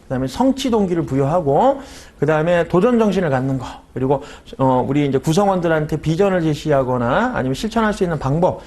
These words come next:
욕구를 북돋아주는 게 이제는 이 전문가, 이 기업가 정신이라고 보면 되고요.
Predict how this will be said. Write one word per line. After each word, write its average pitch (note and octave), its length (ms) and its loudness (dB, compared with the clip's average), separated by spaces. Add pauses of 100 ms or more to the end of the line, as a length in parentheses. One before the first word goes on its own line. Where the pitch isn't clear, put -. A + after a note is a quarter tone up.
(240)
욕구를 G#3 420 0
북돋아주는 F3 640 0
게 G3 140 0
이제는 D3 300 -2
이 C3+ 60 -4
전문가, D3+ 500 0
이 C3 160 0
기업가 F#3 400 0
정신이라고 D3 420 -2
보면 C3 220 -4
되고요. B2 400 -4